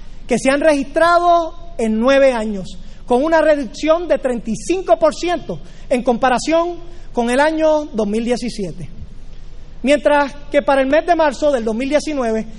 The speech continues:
las ventas de automóviles se in-, se incrementaron en un dieciséis por ciento en comparación con el mismo mes en el dos mil dieciocho, el turismo continúa en crecimiento, estableciendo nuevos acuerdos con líneas aéreas,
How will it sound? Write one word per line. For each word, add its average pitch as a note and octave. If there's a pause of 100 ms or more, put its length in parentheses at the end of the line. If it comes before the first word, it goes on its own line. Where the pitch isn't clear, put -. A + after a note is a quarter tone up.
(140)
las A3+
ventas D#4+
de D#4+
automóviles D4
se C#4
in-, -
se -
incrementaron B3+ (300)
en B3
un E4+
dieciséis D4+
por E4
ciento D4 (240)
en G#3+
comparación A#3
con B3
el A3+
mismo C#4
mes D4+ (580)
en A3+
el A3
dos G3+
mil B3
dieciocho, G#3 (880)
el B3+
turismo E4
continúa D#4
en C4
crecimiento, A#3+ (500)
estableciendo C4+
nuevos D4+
acuerdos D4+
con C#4
líneas C4+
aéreas, G#3